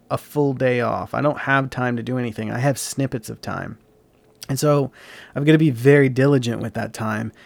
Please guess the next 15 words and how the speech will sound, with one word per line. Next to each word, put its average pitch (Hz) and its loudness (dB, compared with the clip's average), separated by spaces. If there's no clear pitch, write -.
And 123 -2
my 139 2
past - -2
practices 110 -4
and 120 -6
my, 117 -6
what 135 0
I've 127 2
realized 123 4
is 127 -4
that 139 0
sometimes 156 2
I 104 -12
fucking 135 -4
crash. - -6